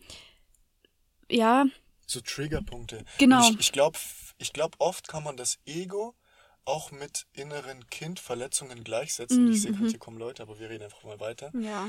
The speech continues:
Speaker 1: egal.
Speaker 2: Ähm, ja, es ist halt wirklich durch diese ganzen Erfahrungen, die du in deinem Leben erlebt hast, auch schlechte Erfahrungen, gute Erfahrungen,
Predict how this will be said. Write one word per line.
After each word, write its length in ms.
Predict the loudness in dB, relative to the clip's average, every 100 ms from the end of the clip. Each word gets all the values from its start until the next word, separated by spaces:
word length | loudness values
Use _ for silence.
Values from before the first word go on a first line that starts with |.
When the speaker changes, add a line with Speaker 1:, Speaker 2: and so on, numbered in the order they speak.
| -8
Speaker 1:
egal. 680 | -6 -2 4 6 6 4 -4
Speaker 2:
Ähm, 260 | -8 -16 -18 _ _ _ _ _ -4
ja, 120 | 0
es 140 | 4 4
ist 120 | 4
halt 180 | 0 -6
wirklich 440 | -10 -10 -10 -12 _ _ _ _ _ _ _ -14
durch 280 | -8 -4 -4
diese 240 | -4 -6
ganzen 380 | -6 -6 -2 -2
Erfahrungen, 800 | -4 -8 -4 -2 -2 -6 -10 -12 -14
die 120 | -14
du 100 | -12
in 80 | -10
deinem 200 | -10 -10
Leben 380 | -12 -12 -14 -12
erlebt 440 | -8 -6 -6 -8 -4
hast, 380 | -2 0 -2 -4 _ _ _ _
auch 240 | -6 -6 -6
schlechte 400 | -6 -4 -4 -8
Erfahrungen, 460 | -6 -4 -4 -8 -12
gute 220 | -10 -10
Erfahrungen, 560 | -4 -2 -2 -6 -14